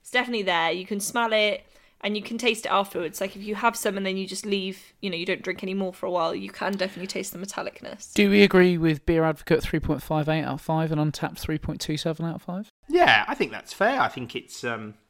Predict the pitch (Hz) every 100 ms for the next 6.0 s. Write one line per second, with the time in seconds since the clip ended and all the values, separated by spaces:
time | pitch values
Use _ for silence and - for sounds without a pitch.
0 | - 170 135 123 147 139 120 131 135 226
1 | 220 - 120 - 123 113 151 - 185 180
2 | 202 233 202 101 - 120 123 - 117 -
3 | 123 151 139 135 120 - 202 170 156 143
4 | 160 156 - 135 143 143 165 - 196 -
5 | - 147 135 123 - 151 135 131 175